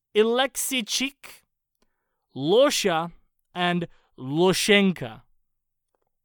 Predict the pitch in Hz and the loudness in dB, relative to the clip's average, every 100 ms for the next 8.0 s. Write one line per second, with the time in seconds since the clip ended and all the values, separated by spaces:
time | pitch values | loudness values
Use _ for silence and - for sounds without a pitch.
0 | _ _ _ _ _ - 151 147 143 139 | _ _ _ _ _ -8 -4 -2 0 -2
1 | 139 135 135 131 131 131 _ _ _ _ | -2 -4 -6 -6 -10 -12 _ _ _ _
2 | _ _ _ _ _ _ _ _ _ _ | _ _ _ _ _ _ _ _ _ _
3 | _ _ - 226 349 294 233 175 131 139 | _ _ -8 0 2 4 2 0 -4 -8
4 | 143 135 135 135 139 127 123 127 120 123 | -8 -8 -12 -14 -12 -12 -12 -10 -10 -10
5 | 123 127 123 123 123 127 - - _ _ | -12 -14 -12 -10 -10 -12 -14 -18 _ _
6 | _ _ 135 147 156 135 127 113 - 117 | _ _ -12 -6 -4 -2 -4 -6 -10 -8
7 | 120 120 - 117 113 113 120 123 - | -8 -10 -10 -10 -10 -8 -8 -10 -14